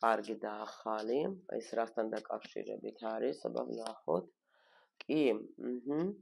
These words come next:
აქ შეიძლება გეო-, ე, კი, ბატონო, აქ თქვენ ახლა, მ, ძალიან მნიშვნელოვანი, ა, არჩევანს კიდე აკეთებთ, თითქოს, როგორ იცით, შემიძლია გითხრათ, რომ ვიღაცა,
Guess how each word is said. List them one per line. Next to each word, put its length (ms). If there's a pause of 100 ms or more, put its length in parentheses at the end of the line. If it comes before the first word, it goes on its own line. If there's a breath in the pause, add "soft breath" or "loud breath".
(400 loud breath)
აქ 180
შეიძლება 640
გეო-, 340
ე, 120 (140)
კი, 220
ბატონო, 380
აქ 180
თქვენ 340
ახლა, 280 (640 loud breath)
მ, 280
ძალიან 340
მნიშვნელოვანი, 880
ა, 140 (420)
არჩევანს 560
კიდე 340 (300)
აკეთებთ, 680 (100)
თითქოს, 460
როგორ 340
იცით, 340 (380 loud breath)
შემიძლია 720
გითხრათ, 640
რომ 240
ვიღაცა, 760